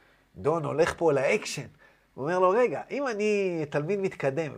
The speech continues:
ואני יודע להגיד את הוויברציות האלה בול, מה, איזה אפקט יהיה להם? כאילו, מה, מה הקטע?" אומר לו, "אה, אמרה, you may consider the concept of sympathetic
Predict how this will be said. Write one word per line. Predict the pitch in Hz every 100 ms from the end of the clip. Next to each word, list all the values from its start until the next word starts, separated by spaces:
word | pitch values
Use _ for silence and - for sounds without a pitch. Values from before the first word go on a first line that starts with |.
| 104
ואני | 131
יודע | 139 143 196 202
להגיד | 165 143 185 196
את | 196
הוויברציות | 147 123 135 110 190 202 180
האלה | 170 147 139
בול, | 135 202 123
מה, | 113 233 247
איזה | 202 233 285
אפקט | - 160 -
יהיה | 143 131
להם? | 127 123 143 147 _ _ _ _ _
כאילו, | - 131 131
מה, | 208 240
מה | 190
הקטע?" | 240 - 247 - 110 - _ _ _ _ _ _ _ - - - -
אומר | 113 160
לו, | 160
"אה, | 156 165 165 165
אמרה, | 147 175
you | 151
may | 151 196
consider | 165 - 202 190 147
the | 143
concept | 190 190 190 165
of | 139 127 - -
sympathetic | 220 214 185 - 208 202